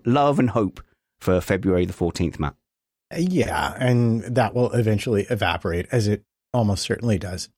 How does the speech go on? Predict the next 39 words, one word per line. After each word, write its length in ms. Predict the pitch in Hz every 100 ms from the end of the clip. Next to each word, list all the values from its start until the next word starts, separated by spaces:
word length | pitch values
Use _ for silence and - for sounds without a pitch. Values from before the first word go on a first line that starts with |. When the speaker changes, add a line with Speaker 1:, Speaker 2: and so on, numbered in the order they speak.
| _
Speaker 2:
every 400 | 107 98 90 87
year. 300 | 80 78 76 - _ _ _ -
Although, 300 | 202 170 160
entertainingly, 920 | 165 139 127 123 120 101 85 76 76 - -
I 60 | 110
will 180 | 104
say, 280 | 107 - -
thank 260 | - 143 -
goodness 300 | 151 143 139
for 180 | - 147
Ferrari 600 | 170 120 80 85 87 -
and 220 | 117 113
Mercedes 580 | 113 110 95 82 87 87
being 480 | 131 117 107 107 87 -
bad 240 | 92 107
at 120 | 110 110
their 140 | 127
job, 260 | 98 85 85
because 240 | 101 113
it 120 | 117
did 200 | 113 185
give 140 | 143 139
us 140 | 127
a 40 | 120
lot 340 | 113 95 107
to 100 | -
Speaker 1:
<laughs> 20 |
Speaker 2:
talk 300 | - - 175
about 300 | 107 80 -
this 220 | 98 101 -
Speaker 1:
Yeah. 100 | 71
Speaker 2:
season. 200 | 92 92 _ _ _ -
But 120 | 214 -
I 100 | 226
have 100 | 220
a 60 |
question 460 | 208 220 247 135 101
for 200 | - -
you. 240 | 67 73